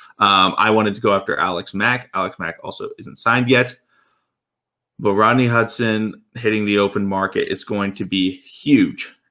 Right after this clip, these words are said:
And so I figured, you know, I'll talk about the other things, uh, you know, with Joshua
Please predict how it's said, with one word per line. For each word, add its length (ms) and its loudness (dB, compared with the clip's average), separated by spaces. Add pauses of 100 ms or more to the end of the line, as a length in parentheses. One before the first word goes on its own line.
(100)
And 320 0
so 540 0
I 100 2
figured, 360 -2
you 80 0
know, 240 0
I'll 80 0
talk 220 0
about 180 0
the 80 4
other 140 4
things, 460 -4
uh, 280 2
you 80 -6
know, 160 -2
with 160 -4
Joshua 560 0